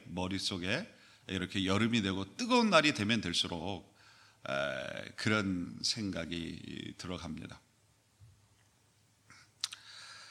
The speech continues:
성경에도 보면 소금에 대한 이야기가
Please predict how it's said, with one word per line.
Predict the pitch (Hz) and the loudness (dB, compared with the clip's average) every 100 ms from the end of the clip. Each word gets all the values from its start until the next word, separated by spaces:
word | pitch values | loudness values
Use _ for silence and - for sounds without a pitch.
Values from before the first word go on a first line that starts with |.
| - | -2
성경에도 | - 143 139 143 196 | 6 10 12 12 10
보면 | 147 107 113 110 90 85 | 8 12 12 12 8 10
소금에 | - 156 156 139 | 10 8 4 8
대한 | 123 107 | 8 8
이야기가 | 92 87 82 80 80 80 85 | 6 4 0 -4 -4 -4 -6